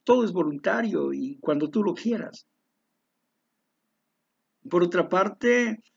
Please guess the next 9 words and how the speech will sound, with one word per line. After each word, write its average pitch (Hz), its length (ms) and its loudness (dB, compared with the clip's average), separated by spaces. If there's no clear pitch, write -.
eh, 170 400 6
aquí 233 600 -2
tienes 202 440 0
la 147 280 -2
libre, 160 720 -2
la 160 140 0
libertad 190 360 2
de 226 120 2
pensar 220 500 -8